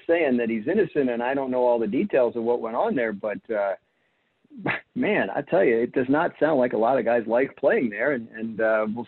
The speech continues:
see how they do, how, you know, guys like Ngakoue and, well, obviously Jalen Ramsey already with the, with the Rams, see if these guys start to flourish once they're out of situations that are, that are unpleasant for them, whether it's, uh, from their end or the team's end or both.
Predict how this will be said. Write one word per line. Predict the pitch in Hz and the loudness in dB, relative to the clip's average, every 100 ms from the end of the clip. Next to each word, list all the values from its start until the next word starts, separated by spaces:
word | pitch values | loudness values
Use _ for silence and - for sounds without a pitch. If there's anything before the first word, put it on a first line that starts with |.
| - | -2
see | 143 156 | 2 4
how | 131 | 4
they | 131 117 | 2 2
do, | 139 170 | 2 2
how, | 117 123 | 4 2
you | 123 | 0
know, | 110 98 | -4 -6
guys | 98 107 107 | -2 -2 0
like | 113 110 | -2 -2
Ngakoue | 104 110 113 - 120 127 | 0 2 2 2 2 2
and, | 104 104 113 | 0 -4 -6
well, | 113 113 | -6 -2
obviously | 110 113 113 | -2 -2 -4
Jalen | 101 113 117 107 | 0 2 2 0
Ramsey | 107 117 113 123 | -2 -2 2 2
already | 107 107 117 131 | 2 2 2 2
with | 107 101 | -2 -4
the, | 101 - | -8 -6
with | 107 | -10
the | 104 | -4
Rams, | 104 143 120 - _ - - _ | -2 0 -2 -4 _ -20 -20 _
see | - | 0
if | 131 | 2
these | 127 117 | 4 4
guys | 123 120 | 4 2
start | - 123 113 | 2 2 2
to | - | -2
flourish | 139 165 127 - | 2 2 2 0
once | 117 110 | -2 0
they're | 113 | 2
out | 110 117 | 2 2
of | - | -2
situations | 107 110 117 113 120 104 | -4 0 0 0 -4 -2
that | 110 110 | 0 2
are, | 107 - _ _ | 0 -2 _ _
that | 113 | 0
are | 117 | 4
unpleasant | 123 127 - 160 190 123 | 4 4 2 2 2 -2
for | 113 104 | -4 -4
them, | 104 | -4
whether | 104 104 107 | -4 -2 -2
it's, | 98 - | -2 -6
uh, | 107 98 98 | -2 0 -2
from | - 101 | -4 0
their | 113 120 | 2 4
end | 127 135 | 4 2
or | |
the | 104 | 0
team's | - 117 120 113 | -2 -2 0 2
end | 123 113 | 2 0
or | |
both. | 90 113 160 | 0 0 -2